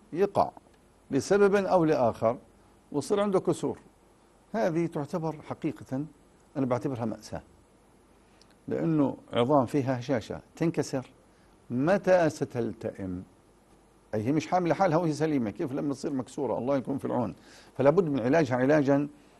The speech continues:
فعالاً وبأسرع وقت، عشان نقي أنفسنا مشاكل كبرى تأتي نتيجة كسور العظم الهش. حقيقة هناك أمور كثيرة مفيدة للهشاشة من عالم الطبيعة.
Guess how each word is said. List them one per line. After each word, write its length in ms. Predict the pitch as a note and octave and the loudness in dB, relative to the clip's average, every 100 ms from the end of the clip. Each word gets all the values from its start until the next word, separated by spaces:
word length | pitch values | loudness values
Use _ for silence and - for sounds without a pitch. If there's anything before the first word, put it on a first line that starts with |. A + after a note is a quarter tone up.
| _ _ | _ _
فعالاً 760 | - A#2 F2 A#2+ D#3 C#3+ C3 A#2+ | -4 -2 2 4 6 6 4 2
وبأسرع 500 | B2+ G3 - F3 A#2+ | -2 -4 0 2 2
وقت، 380 | A#2 - - _ _ _ _ - | -2 -6 -20 _ _ _ _ -6
عشان 480 | G#2+ C#3+ C#3 A#2+ | -2 2 2 2
نقي 360 | C#3+ - C3+ D#3 - G#2+ | 0 0 -2 -4 -6 -8
أنفسنا 560 | G#2+ A#2+ A2+ A2+ A2+ A2+ _ - _ _ - | -6 -6 -6 -4 -4 -8 _ -20 _ _ -10
مشاكل 460 | G2+ C3 B2 A2 G2 - | -4 -4 -4 -8 -10 -2
كبرى 640 | D#3+ B2 A#2 - G#2 F#2+ E2 _ _ _ - | 0 2 2 2 2 0 -4 _ _ _ -8
تأتي 380 | - G2+ - G#2+ | -6 -6 -6 -4
نتيجة 420 | G2+ G#2+ G#2+ G2 - | -4 -4 -4 -6 -8
كسور 480 | G2+ - G#2 G2+ G2 - _ G2 | -14 -6 -2 -2 -4 -8 _ -4
العظم 520 | F#2 E2+ G2 F2+ F2+ | -2 -2 -4 -4 -8
الهش. 580 | D#2+ - G2 - - - _ _ _ _ _ _ - - - _ | -10 -8 -10 -10 -20 -20 _ _ _ _ _ _ -20 -20 -20 _
حقيقة 440 | - A#3 G#3 F#3+ | -4 -2 2 4
هناك 280 | F#3+ A3 G3 | 4 2 -2
أمور 200 | F3 D#3+ | -2 -2
كثيرة 440 | B2 A#2+ G2+ D#2 D#2 A2+ | -2 -2 -4 -4 -10 -10
مفيدة 320 | G2 B2 G#2+ | -8 -4 -4
للهشاشة 520 | F#2 G2+ - - A#2+ | -4 -6 -4 -4 -4
من 200 | G#2+ G2+ | -6 -6
عالم 360 | F2+ A#2 A2+ F#2+ | -2 -2 -2 -6
الطبيعة. 500 | - F2+ F#2 - | -8 -8 -6 -8